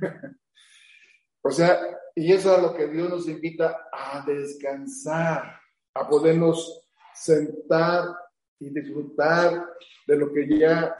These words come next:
Dios ha hecho. Entonces, ¿qué entiende-, qué entienden ustedes por, por sentarse? Bueno, pueden ilustrarlo literalmente, ¿verdad? Físicamente. Como yo ahorita agarré la silla y me senté.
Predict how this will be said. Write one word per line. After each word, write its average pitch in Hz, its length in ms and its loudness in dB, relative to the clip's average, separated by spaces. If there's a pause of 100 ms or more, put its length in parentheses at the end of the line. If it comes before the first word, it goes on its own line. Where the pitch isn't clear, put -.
Dios 156 400 -4 (120)
ha 151 220 -2
hecho. 170 520 -2 (1300)
Entonces, 208 360 2
¿qué 226 100 6
entiende-, 220 500 -2
qué 202 140 6
entienden 196 400 -2
ustedes 185 360 2
por, 160 200 -2 (120)
por 151 140 -4
sentarse? 156 640 0 (1300)
Bueno, 185 240 -8 (400)
pueden 170 380 -4
ilustrarlo 156 540 2
literalmente, 143 680 0
¿verdad? 127 340 -4 (380)
Físicamente. 147 1000 -6 (1500)
Como 127 160 -10
yo 147 280 0
ahorita 143 240 0
agarré 135 200 2
la 139 120 -2
silla 151 200 -4
y 143 60 -4
me 139 80 -2
senté. 143 600 -6